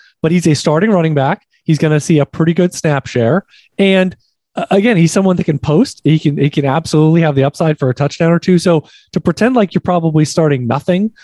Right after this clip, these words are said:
you know, I mean, that could have been, you know, pivoting to someone that was running back twenty,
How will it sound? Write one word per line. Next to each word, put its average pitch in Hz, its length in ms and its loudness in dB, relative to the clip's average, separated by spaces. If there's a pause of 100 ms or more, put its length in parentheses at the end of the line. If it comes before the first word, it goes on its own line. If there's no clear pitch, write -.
(160)
you 147 120 2
know, 170 160 2
I 165 80 0
mean, 156 160 2
that 151 160 0
could 180 160 0
have 170 80 0
been, 160 320 0 (260)
you 156 100 0
know, 143 120 2
pivoting 165 420 0
to 151 100 0
someone 156 260 -2
that 143 100 0
was 139 160 -2
running 147 220 0
back 131 200 -2
twenty, 123 420 -4